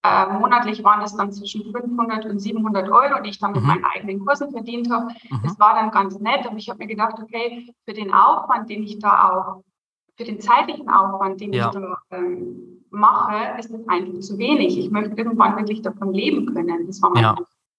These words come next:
Speaker 2: ja.
Speaker 1: Und dann, wenn du das über mehrere Monate machst und da kommt nichts dabei raus und da, da stehe ich voll in der Verantwortung. Also, ähm, das ist, ich sag jetzt mal, es ist meine Schuld, dass das, ähm, so
Speaker 2: Ja.
Speaker 1: gelaufen ist, weil ich hätte immer mehr machen können.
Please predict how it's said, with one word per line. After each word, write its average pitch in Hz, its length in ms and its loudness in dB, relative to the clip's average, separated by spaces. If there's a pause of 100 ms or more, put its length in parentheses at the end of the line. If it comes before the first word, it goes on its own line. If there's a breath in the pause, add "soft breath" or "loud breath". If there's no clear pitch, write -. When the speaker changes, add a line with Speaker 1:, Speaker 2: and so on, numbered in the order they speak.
Speaker 2:
ja. 113 220 2 (460)
Speaker 1:
Und 220 200 -6
dann, 214 280 4
wenn 247 100 0
du 247 80 -2
das 233 200 -2
über 226 180 -4
mehrere 226 520 -6
Monate 233 400 -2
machst 208 400 6
und - 80 -8
da 226 60 -10
kommt 220 220 -12
nichts 240 220 -8
dabei 220 240 -4
raus 190 420 2
und 214 180 -14
da, 185 400 -2 (560)
da 208 100 -8
stehe 233 240 -4
ich 240 140 -6
voll 240 120 4
in 240 100 -2
der 240 120 -2
Verantwortung. 185 800 0
Also, 180 480 -10
ähm, 175 400 -10 (560)
das 185 140 -16
ist, - 220 -20 (360 soft breath)
ich 202 100 -20
sag 202 160 2
jetzt 202 140 -4
mal, 185 120 -2
es 190 60 -10
ist 190 220 -6
meine 240 420 0
Schuld, 214 440 -2
dass - 200 -6
das, 175 200 -4 (100)
ähm, 175 260 -10
so 180 220 -6
Speaker 2:
Ja. - 180 4
Speaker 1:
gelaufen - 240 2
ist, 294 200 -4
weil 180 80 -4
ich 190 120 -10
hätte 185 140 -6
immer 233 180 -2
mehr 214 200 -2
machen 226 380 2
können. 269 380 -4